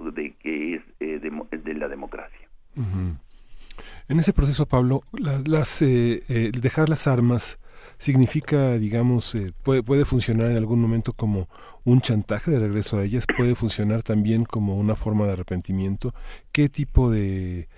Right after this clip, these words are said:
Speaker 2: de lectura simbólica se puede adquirir, se puede tomar de esta experiencia, por ejemplo, en El Salvador? Está presente siempre una izquierda que es un poco una izquierda diplomática, que va por el mundo dando conciertos y conferencias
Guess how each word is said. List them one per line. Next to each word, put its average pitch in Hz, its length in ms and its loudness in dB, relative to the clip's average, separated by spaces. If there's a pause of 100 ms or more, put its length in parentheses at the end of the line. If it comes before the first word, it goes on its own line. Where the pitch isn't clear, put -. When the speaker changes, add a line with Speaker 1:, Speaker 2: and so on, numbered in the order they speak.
(200)
Speaker 2:
de 123 120 0
lectura 120 400 2
simbólica 110 680 0 (300)
se - 160 -6
puede 110 300 -2
adquirir, 101 380 -6
se - 120 -8
puede 120 180 -2
tomar 107 280 0
de 107 80 -2
esta 117 120 -6
experiencia, 95 600 -4
por - 180 -10
ejemplo, 104 460 -6
en 90 80 -2
El 87 80 -4
Salvador? 92 440 -4
Está 98 220 -8
presente 101 580 -6 (360)
siempre 107 340 -2
una 107 100 2
izquierda 104 380 -4
que - 80 -12
es - 80 -10
un 104 100 -2
poco 107 220 -6
una 104 80 0
izquierda 98 320 -6
diplomática, 92 720 -6
que 95 120 -6
va 92 160 -2
por 98 220 -6
el 87 80 -4
mundo 98 340 -2
dando 98 220 -2
conciertos 92 500 -8
y - 40 -20
conferencias 95 760 -6